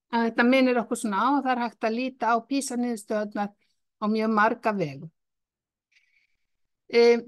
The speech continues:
það kemur líka fram mjög skýrt í þessari samantektarskýrslu Andreasar að það sitja ekki allar fjölskyldur við sama borð. Það hafa ekki allir sömu tök á að styðja börnin sín í námi.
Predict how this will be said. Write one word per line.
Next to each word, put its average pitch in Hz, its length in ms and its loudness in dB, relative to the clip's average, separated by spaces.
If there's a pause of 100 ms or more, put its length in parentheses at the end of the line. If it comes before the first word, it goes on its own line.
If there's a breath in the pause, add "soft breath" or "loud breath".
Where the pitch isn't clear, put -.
það 262 160 -4
kemur 339 400 -2
líka 320 400 -4
fram 208 380 -6 (180)
mjög 330 320 -2
skýrt - 560 -16
í 233 80 -8
þessari 262 380 -10
samantektarskýrslu 220 1080 -8
Andreasar 190 640 -8 (640)
að 254 140 0
það 254 140 0
sitja 262 320 -2
ekki 240 100 -4
allar 214 240 -4
fjölskyldur 190 480 -8
við 175 80 -4
sama 165 320 -6
borð. - 300 -20 (180)
Það 233 160 -4
hafa 226 200 -6
ekki 214 120 -8
allir 196 240 -10
sömu 214 380 -4
tök 277 260 -4
á 269 80 -4
að 262 220 -4
styðja 269 320 -6
börnin 254 320 -6
sín 190 260 -6
í 214 140 -2
námi. 196 240 -4